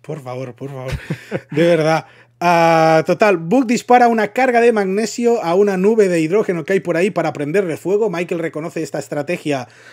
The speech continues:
de sus tiempos que pasaron juntos haciendo de, de correos en el espacio Brin. ¿Vale? Aquí, mira, nos mencionan a la raza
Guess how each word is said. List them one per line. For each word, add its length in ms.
de 180
sus 280
tiempos 400
que 140
pasaron 360
juntos 460
haciendo 400
de, 240
de 240
correos 560
en 160
el 100
espacio 360
Brin. 380
¿Vale? 260
Aquí, 260
mira, 280
nos 160
mencionan 460
a 100
la 120
raza 460